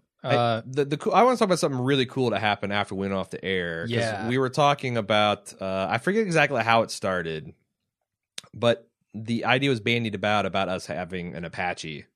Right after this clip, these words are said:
Speaker 2: Mm-hmm.
Speaker 1: an attack helicopter for the
Speaker 2: Mm-hmm.
Speaker 1: zombie apocalypse. And, uh,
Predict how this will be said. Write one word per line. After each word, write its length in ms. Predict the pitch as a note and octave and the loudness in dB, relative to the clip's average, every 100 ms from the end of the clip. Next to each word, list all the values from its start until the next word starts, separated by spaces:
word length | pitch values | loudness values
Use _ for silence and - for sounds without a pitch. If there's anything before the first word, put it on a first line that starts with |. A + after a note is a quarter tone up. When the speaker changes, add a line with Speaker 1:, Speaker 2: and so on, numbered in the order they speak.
| - | -10
Speaker 2:
Mm-hmm. 240 | A#2+ G#2 G2+ | -8 -8 -10
Speaker 1:
an 80 | F#2+ | -8
attack 320 | - G2 F2 | -4 -4 -4
helicopter 760 | E2+ D#2+ E2 D2+ - D2 C#2+ - | -6 -6 -8 -10 -10 -10 -10 -8
for 100 | F#2+ | -6
the 60 | |
Speaker 2:
Mm-hmm. 60 | F2+ | -4
Speaker 1:
zombie 240 | F#2 E2+ D#2+ | -4 -6 -8
apocalypse. 760 | E2 E2 - E2 D#2+ - - - _ _ _ _ _ | -8 -8 -10 -12 -14 -14 -14 -16 _ _ _ _ _
And, 580 | - G#2+ G#2+ G#2+ G#2 F#2+ | -6 -2 0 0 -4 -4
uh, 420 | G#2 G2+ G2 G2+ | 0 2 2 0